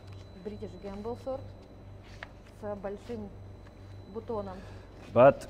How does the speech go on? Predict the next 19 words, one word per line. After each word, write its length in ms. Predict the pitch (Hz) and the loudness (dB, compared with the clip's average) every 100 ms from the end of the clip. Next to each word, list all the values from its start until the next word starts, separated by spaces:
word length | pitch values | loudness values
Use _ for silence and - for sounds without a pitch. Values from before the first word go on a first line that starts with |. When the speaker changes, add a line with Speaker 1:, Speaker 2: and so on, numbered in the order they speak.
| 113 | 4
Speaker 2:
we 160 | 131 | 6
cannot 400 | 123 156 160 165 | 10 12 12 12
discuss 480 | 131 151 - 160 151 | 10 6 12 12 12
about 560 | 143 127 143 139 110 90 | 12 12 12 12 12 8
beauty, 480 | 123 135 - 117 | 12 12 12 12
eh, 140 | 120 127 | 12 12
because 360 | 120 120 127 135 | 10 8 8 12
everybody 500 | 151 139 139 143 135 | 12 12 12 12 12
have 260 | 131 127 | 12 12
their 200 | 110 127 | 12 12
own 200 | 147 160 | 12 12
taste 480 | 151 156 135 147 - | 12 12 12 12 6
and 140 | 131 135 | 2 10
everybody 540 | 156 143 139 139 135 | 10 10 10 10 10
is 80 | 123 | 6
correct. 500 | - 107 85 - - - - - - - - - - - - - - - - - - - - - - - - | 8 8 8 4 -10 -14 -14 -16 -16 -16 -18 -16 -16 -16 -18 -18 -18 -16 -16 -16 -18 -18 -18 -18 -16 -16 -14
Speaker 1:
And, 160 | 180 185 | -12 -10
uh, 40 | 180 175 170 170 175 175 175 | -6 -4 -4 -6 -10 -12 -6
we 100 | 240 | -6